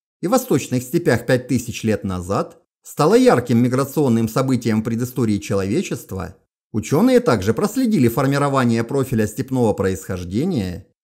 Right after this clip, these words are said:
и проверили влияние соседних фермерских групп на запад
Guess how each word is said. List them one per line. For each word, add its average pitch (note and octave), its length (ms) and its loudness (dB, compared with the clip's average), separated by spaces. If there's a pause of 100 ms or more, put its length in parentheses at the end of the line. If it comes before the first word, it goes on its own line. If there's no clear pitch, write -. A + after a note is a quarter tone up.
(140)
и - 80 -4
проверили E3 540 6
влияние B2 520 2
соседних A2 540 -2
фермерских G#2 640 -2
групп F#2+ 460 -6 (220)
на A2 180 0
запад F#2 540 -4